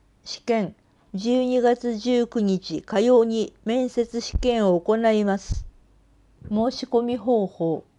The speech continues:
写真を添付した履歴書に希望職種を書き、持参か郵送ください。郵便番号、九五五の八六八六、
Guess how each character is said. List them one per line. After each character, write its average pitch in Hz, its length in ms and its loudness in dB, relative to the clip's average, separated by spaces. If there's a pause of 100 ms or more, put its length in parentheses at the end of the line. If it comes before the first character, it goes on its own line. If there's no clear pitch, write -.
(200)
写 208 240 0
真 254 320 -2
を 233 60 -6
添 247 280 0
付 196 200 -4
し - 100 -14
た 226 140 2
履 190 280 -2
歴 214 300 0
書 233 160 -2
に 185 260 -2 (200)
希 220 120 -2
望 247 220 4
職 247 260 -2
種 202 220 -2
を 175 140 0
書 214 120 -2
き、 - 260 0 (300)
持 190 140 -8
参 233 320 -2
か 220 300 2
郵 226 220 -2
送 233 280 2
く 233 120 -2
だ 226 160 4
さ 220 200 0
い。 160 160 0 (760)
郵 247 320 2
便 240 320 0
番 226 300 0
号、 170 340 0 (560)
九 247 300 0
五 226 320 2
五 196 180 0
の 180 320 0
八 208 300 -6
六 220 260 0
八 180 300 -6
六、 175 360 -4